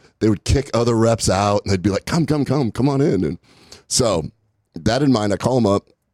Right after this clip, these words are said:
and he goes, "Man, just set up a whole day. I'll handle it. I'll show up at every location and pick up, pick up the tab." So I'm like, "Okay, we're gonna do lunch here." And so he shows up. He's like, "What's up, guys?" Meets everybody, gives his credit card,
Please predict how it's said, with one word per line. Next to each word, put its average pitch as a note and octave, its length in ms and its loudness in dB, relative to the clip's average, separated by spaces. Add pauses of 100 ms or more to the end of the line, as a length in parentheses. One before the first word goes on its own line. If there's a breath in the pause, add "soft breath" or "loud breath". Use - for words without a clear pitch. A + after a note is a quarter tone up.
(240)
and F2+ 320 2
he F#2 120 -2
goes, F2+ 220 2
"Man, G#2 200 0
just G2 200 -4 (220)
set - 360 -2
up C3 100 -2
a A#2+ 60 0
whole B2+ 200 2
day. G2+ 320 0 (100)
I'll G#2+ 140 2
handle G2+ 300 0
it. - 60 -6 (340 soft breath)
I'll G#2 140 0
show D3 340 0
up A2+ 220 0
at D#2+ 220 -2
every G#2+ 240 0
location F#2 640 0 (440)
and F2+ 460 0
pick B2 220 0
up, C3 240 -2
pick B2 160 0
up A#2+ 80 -4
the A2 80 -2
tab." - 360 -2
So E2 120 -2
I'm F2+ 100 0
like, E2 160 -4
"Okay, F2 220 0
we're G2+ 140 2
gonna A#2+ 120 2
do G2+ 120 2
lunch G2 340 0
here." B2+ 340 0 (720)
And F2+ 540 0
so F2 160 0
he G#2 180 2
shows A#2+ 320 0
up. C3 200 0
He's G#2+ 140 -2
like, G#2 140 0
"What's C3 140 -2
up, F3+ 160 0
guys?" D3+ 320 0
Meets D3 200 2
everybody, C#3+ 460 0 (400 soft breath)
gives A#2 140 2
his G2+ 100 -2
credit D#3 280 0
card, D3 360 0